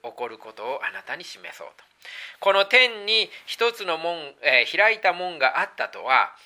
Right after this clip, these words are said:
まあ、それは隠されている、う、隠された天の光景がですね、ヨハネに掲示されたということですが、この時ヨハネは先にラッパのような声で、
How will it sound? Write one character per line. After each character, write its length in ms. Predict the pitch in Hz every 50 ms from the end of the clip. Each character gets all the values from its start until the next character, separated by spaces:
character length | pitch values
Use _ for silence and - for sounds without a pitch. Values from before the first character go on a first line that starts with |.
| - -
ま 100 | - 156
あ、 20 | 151
そ 120 | - 185
れ 60 | 185
は 60 | 170 165 -
隠 100 | 190 180 -
さ 180 | - - 180
れ 120 | 170 147 131
て 200 | - 123 107 104
い 40 | 101
る、 180 | 107 107 - - - -
う、 120 | _ 131 139
隠 240 | 131 - - 175 -
さ 240 | - - - 208 202
れ 120 | 196 185
た 160 | 185 190 185
天 280 | 180 - 202 214 196 180
の 100 | 160 147
光 300 | - - 180 185 185 175 -
景 280 | - 180 175 165 165
が 100 | 160 151
で 100 | 127 123
す 140 | 120 - 120
ね、 160 | 120 123 - - - - - _
ヨ 180 | 143 180 220
ハ 180 | 214 - 180 170
ネ 160 | 143 127 123
に 220 | 143 175 170 139 - - _ _
掲 320 | - - 214 220 233 226
示 180 | 220 220 208 -
さ 140 | - 208 208
れ 140 | 220 214
た 180 | 214 - 254 269
と 140 | 262 - -
い 80 | 120
う 80 | 104 -
こ 100 | - 117
と 140 | - 101 95
で 100 | 87 92
す 160 | - - -
が、 240 | 113 127 120 104 - _ - - - - - - -
こ 100 | - 214
の 100 | 233 233
時 200 | 254 240 - 214
ヨ 140 | 214 233 220
ハ 140 | 233 202
ネ 120 | 160 135 113
は 300 | 101 127 143 135 110 - - - _
先 400 | - - 185 202 202 - 226 226
に 260 | 233 240 269 302 294 _ - - _ _
ラ 220 | 127 156 208 226
ッ 20 | 226 - _ _
パ 160 | - 269 269
の 160 | 277 277 277
よ 180 | 277 277 277 269
う 20 | 254
な 140 | 151 123 -
声 280 | - 127 117 104 92
で、 180 | - - -